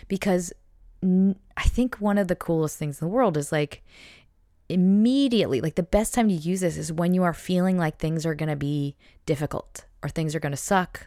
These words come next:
like, things are going to be boring, they're gonna be unfun, they're gonna be the same. In that instant, we step back and we say,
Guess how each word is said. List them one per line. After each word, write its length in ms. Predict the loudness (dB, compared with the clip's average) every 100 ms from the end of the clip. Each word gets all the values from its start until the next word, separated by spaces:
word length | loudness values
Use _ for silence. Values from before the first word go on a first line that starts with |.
| -16
like, 160 | -14 -10
things 240 | -8 -6
are 100 | -6
going 180 | -6 -6
to 60 | -6
be 100 | -6
boring, 520 | -2 0 2 2 0
they're 100 | 0
gonna 120 | -2
be 100 | -2
unfun, 500 | -4 -6 -2 -2 0
they're 80 | -2
gonna 120 | -4
be 100 | -6
the 100 | -6
same. 420 | -6 -4 -4 -4 -8 -18 -20 -20 -16 -6
In 180 | -2 0
that 220 | -2 -2
instant, 560 | -4 -4 -6 -4 -4 -8 _ _ _ _ _ _ _
we 100 | -6
step 340 | -6 -2 -2 0
back 280 | 0 0 0
and 80 |
we 80 | -4
say, 480 | -2 -2 0 -2